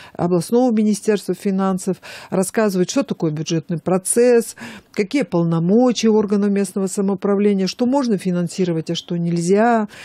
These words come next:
То есть, э, люди получают некую базу образовательную, которая позволяет им впоследствии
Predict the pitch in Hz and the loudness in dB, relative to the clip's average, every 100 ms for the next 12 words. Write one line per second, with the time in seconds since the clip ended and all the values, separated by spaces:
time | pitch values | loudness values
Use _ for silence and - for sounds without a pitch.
0 | - - _ _ 233 226 196 - 196 196 | -20 -20 _ _ 2 2 0 -4 0 4
1 | 190 262 247 - 208 202 254 233 202 220 | 4 2 0 0 0 0 2 2 2 0
2 | 220 196 180 175 233 294 220 202 - 175 | 0 -2 0 0 2 0 2 0 0 0
3 | 185 202 202 254 285 214 196 180 180 - | 0 0 2 2 0 -4 -2 -2 -4 2
4 | 240 226 190 196 185 202 208 220 202 208 | 2 4 2 -2 0 0 2 2 0 -2
5 | 196 - 165 - 208 254 254 - 185 139 | -4 -4 -6 -2 2 2 0 0 0 0